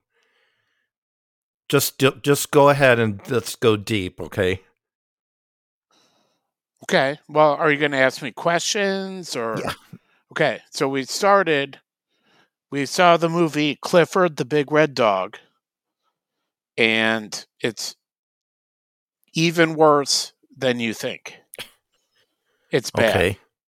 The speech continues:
Speaker 2: Like, really
Speaker 1: So
Speaker 2: bad.
Speaker 1: you went to visit Gravy and you guys watched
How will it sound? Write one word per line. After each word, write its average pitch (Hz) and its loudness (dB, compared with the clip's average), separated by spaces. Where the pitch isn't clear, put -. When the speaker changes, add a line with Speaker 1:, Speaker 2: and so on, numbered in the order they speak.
Speaker 2:
Like, 123 -2
really 117 4
Speaker 1:
So 110 0
Speaker 2:
bad. 107 -2
Speaker 1:
you 127 0
went 139 0
to 147 2
visit 110 2
Gravy 107 2
and 95 -2
you 95 -4
guys 92 0
watched 92 0